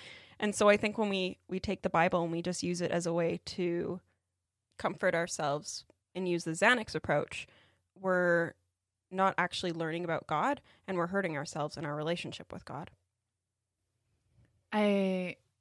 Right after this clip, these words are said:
Speaker 2: like, super solid point. I, I think that is really true and something that we need to be more aware of. At least I do, for sure. I was listening to, I don't know if you'd call it a sermon, but it was a talk today on apologetics. So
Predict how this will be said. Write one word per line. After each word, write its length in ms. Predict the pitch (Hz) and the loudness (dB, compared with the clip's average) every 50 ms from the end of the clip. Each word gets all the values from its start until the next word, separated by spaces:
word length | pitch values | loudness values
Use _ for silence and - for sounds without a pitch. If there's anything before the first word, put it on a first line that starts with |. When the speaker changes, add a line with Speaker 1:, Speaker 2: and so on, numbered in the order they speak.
| _ _ _ _ _ _ _ _ _ _ _ | _ _ _ _ _ _ _ _ _ _ _
Speaker 2:
like, 160 | 180 175 165 | -10 -10 -8
super 240 | - - 175 160 165 | -6 -8 -8 -8 -8
solid 280 | 151 156 151 151 151 - | -8 -6 -6 -8 -8 -10
point. 220 | - 160 156 - - _ | -8 -10 -10 -10 -10 _
I, 380 | 165 165 160 160 156 156 160 - _ _ - | -8 -6 -6 -6 -6 -6 -8 -10 _ _ -16
I 40 | |
think 240 | 175 - - 160 - - | -14 -12 -14 -16 -14 -14
that 180 | - - - _ _ _ | -14 -14 -14 _ _ _
is 200 | 208 196 - - - - - - - _ _ _ _ _ _ _ _ _ _ | -14 -14 -14 -16 -20 -20 -20 -20 -20 _ _ _ _ _ _ _ _ _ _
really 240 | 185 185 180 175 160 | -18 -16 -12 -10 -8
true 280 | - - 180 185 185 | -2 0 0 0 0
and 160 | 185 - 175 | 0 -2 -2
something 260 | 160 185 185 180 175 175 | -2 0 0 0 0 0
that 140 | 170 - | -2 -4
we 120 | - 170 160 | -4 -6 -4
need 240 | 151 151 151 156 160 | -4 -4 -4 -4 -6
to 400 | - - 156 156 165 165 156 160 170 | -10 -10 -8 -8 -8 -8 -8 -10 -10
be 120 | 165 165 | -8 -8
more 260 | 160 160 147 156 156 | -6 -6 -8 -8 -6
aware 260 | 147 160 160 156 135 156 | -6 -6 -4 -4 -4 -4
of. 180 | 139 180 180 - _ | -4 -4 -8 -8 _
At 120 | - 180 165 | -6 -4 -4
least 240 | 156 170 160 - | -4 -8 -6 -6
I 120 | - 160 160 | -8 -8 -8
do, 160 | - 156 160 | -8 -12 -14
for 180 | - - 165 170 | -14 -12 -12 -12
sure. 260 | - - 151 180 - _ _ _ _ _ _ _ _ _ _ _ _ _ _ _ _ _ | -10 -10 -10 -10 -12 _ _ _ _ _ _ _ _ _ _ _ _ _ _ _ _ _
I 80 | - 196 | 4 6
was 140 | 208 196 190 | 6 6 6
listening 340 | 220 202 - 214 202 196 180 | 4 4 4 2 2 4 2
to, 460 | - - 190 180 175 170 165 170 175 165 - - - - - - | 2 2 2 2 2 0 -2 -4 -6 -8 -12 -14 -14 -16 -14 -4
I 60 | - 240 | 2 6
don't 120 | 240 262 | 6 8
know 60 | 285 | 6
if 80 | 294 240 | 6 4
you'd 120 | 240 190 | 0 -2
call 140 | - 196 190 | 0 0 0
it 40 | 170 | 0
a 40 | 151 | -2
sermon, 420 | - - 175 165 160 156 156 160 | -2 -2 0 0 0 0 0 -2
but 100 | 165 175 | -2 -2
it 60 | 170 - | -2 -2
was 120 | 175 156 | 0 -2
a 60 | 185 | -2
talk 300 | 165 - - 151 - - | -4 -2 -4 -4 -4 -4
today 440 | - - 170 165 160 156 156 156 - - - | -10 -6 -2 -2 0 0 -2 -2 -4 -4 -2
on 320 | 165 156 151 151 151 151 | -2 0 0 0 -2 -2
apologetics. 720 | - 190 - 202 202 190 185 - 165 139 - - - - | -4 -2 2 4 4 4 4 4 2 0 0 -6 -10 -10
So 260 | - - 170 160 156 | -4 -2 -2 -2 -2